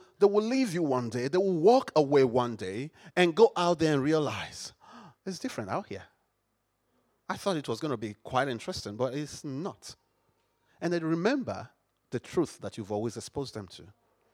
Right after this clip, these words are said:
You see, that's why some people feel like, "Well, I don't know, I don't like church, you know, church is," and then because you as a parent have always exposed them to the truth, no matter how far they stray, there's a seed that has been planted.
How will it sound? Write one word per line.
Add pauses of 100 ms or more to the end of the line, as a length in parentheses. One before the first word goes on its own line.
(460)
You
see,
that's
why
some
people (420)
feel
like,
"Well,
I
don't
know,
I
don't
like
church,
you
know,
church
is," (300)
and
then (420)
because
you
as
a
parent
have
always
exposed
them
to
the
truth, (200)
no
matter
how
far
they
stray, (160)
there's
a
seed
that
has
been
planted.